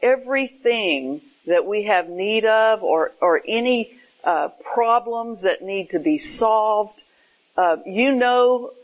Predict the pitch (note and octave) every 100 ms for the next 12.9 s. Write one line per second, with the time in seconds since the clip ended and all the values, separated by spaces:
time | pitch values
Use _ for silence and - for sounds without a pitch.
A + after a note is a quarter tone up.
0 | _ - F#3 F3 G#3+ A#3+ A#3 - - -
1 | - F3 E3+ F3 B3 A3 A#3 G3 E3 D#3+
2 | E3+ A3 F3+ - A#2+ C#3 C#3+ E3 G3+ A#3+
3 | C4 B3+ A3 G3 G3+ F#3 F#3+ E3+ C3+ -
4 | _ _ _ - F#3 E3+ D#3 - - F3
5 | D#3+ D#3+ - E3 D#3 E3 G3+ A3 G#3+ B3
6 | C4 B3+ - A#3+ G#3+ A#3 G#3 G3+ G3 D#3+
7 | D3 D3+ C#3+ G#3+ D4 - C#4 - - C4+
8 | C4+ - F3 D3 C3+ B2+ - C3 - -
9 | - - A3+ A3 - G3 F#3 F3 E3+ D3+
10 | C#3+ C#3+ - - - F#3+ F#3+ B3 B3+ _
11 | B3+ C#4+ A#3 F3 F3+ F3 F3+ F3+ - D3+
12 | C#3+ D#3+ C#3 D3 D3 D3+ C#3+ C3 B2+